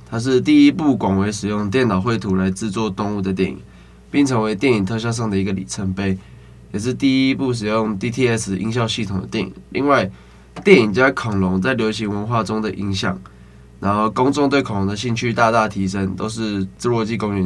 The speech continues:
系列带来的。同时，关于史前恐龙的新理论也更快速地向世人传递。呃，和先前的其他电影相比呢，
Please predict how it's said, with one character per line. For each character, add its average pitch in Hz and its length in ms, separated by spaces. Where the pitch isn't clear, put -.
系 101 120
列 98 140
带 95 160
来 92 200
的。 - 100
同 127 120
时， 139 200
关 151 180
于 151 60
史 117 260
前 107 260
恐 104 180
龙 98 220
的 104 160
新 135 260
理 107 140
论 107 240
也 95 160
更 120 180
快 120 180
速 117 180
地 101 100
向 104 220
世 110 200
人 98 160
传 92 260
递。 104 200
呃， 101 300
和 113 160
先 175 180
前 160 160
的 127 120
其 120 180
他 139 140
电 151 120
影 104 120
相 113 260
比 101 160
呢， 92 260